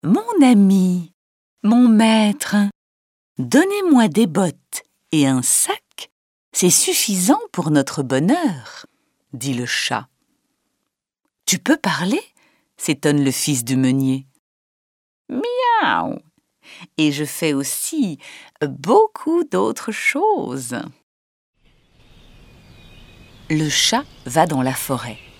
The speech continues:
Avec son sac, il attrape un lapin. Il porte l'animal au roi. « Voici un cadeau de la part de mon maître,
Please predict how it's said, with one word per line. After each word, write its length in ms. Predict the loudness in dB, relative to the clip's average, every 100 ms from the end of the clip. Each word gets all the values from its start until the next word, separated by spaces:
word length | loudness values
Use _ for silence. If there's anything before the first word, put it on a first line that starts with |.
| -20 -20 -20 0
Avec 280 | 2 4 2
son 200 | 2 0
sac, 500 | 2 0 -2 -8 -20 -20 -18 2
il 160 | 4 4
attrape 480 | 0 0 0 0 -4 0
un 80 | 2
lapin. 400 | 2 0 -6 -8 -10 -20 -20 -20 -20 -20 -20 -20 -20 -10
Il 140 | -8 -4
porte 380 | 0 -2 -2
l'animal 560 | -4 -2 -2 -2 -2 -2
au 80 | -4
roi. « 340 | -4 -4 -4 -6 -20 -20 -20 -20 -20 _ -20 _ _ -20 _ _ _ _ _ _ _ _ _ _ _ _ _ _ -16
Voici 600 | -6 -4 -2 -4 -6 -6 -4
un 180 | -4
cadeau 580 | -6 -6 -4 -4 -4 -4 -4 -4
de 80 | -2
la 160 | 0 -2 -4
part 340 | -4 -4 -4
de 80 | 0
mon 260 | 4 6 6
maître, 600 | 4 2 -4 -8 -10 -10